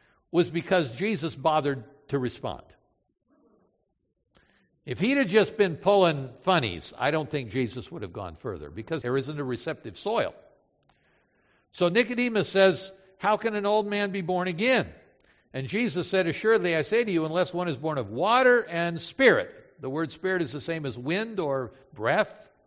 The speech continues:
"Unless one is born of water and wind, water and spirit, he cannot enter the kingdom of God." That which is born of the flesh is flesh. Pretty well understand that, having babies.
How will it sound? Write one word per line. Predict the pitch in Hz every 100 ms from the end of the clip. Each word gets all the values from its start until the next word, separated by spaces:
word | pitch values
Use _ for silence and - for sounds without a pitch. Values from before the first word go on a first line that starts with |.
| _ _ _ _ _ _ _ _ _ _ _ -
"Unless | 110 180 -
one | 175 143 175
is | 185
born | 139 175
of | 165
water | 131 156 202 180
and | 127 113
wind, | 151 208 214
water | 123 135 151
and | 123
spirit, | - 196 208
he | 139
cannot | - 175 165 143
enter | 156 165
the | 135
kingdom | - 175 160 117
of | 95
God." | 117 117 190 220 - _ _ _ _ _ -
That | 135 208
which | 185
is | 160
born | - 156 160
of |
the | 127
flesh | - 147 196 -
is | 95
flesh. | - 135 202 254 - - - _ _ _ _ _ _ _ _ _ _ _ -
Pretty | 104
well | 117 131
understand | 135 131 - 143 139
that, | 131 185 220
having | 107 117 120
babies. | 110 107 202 294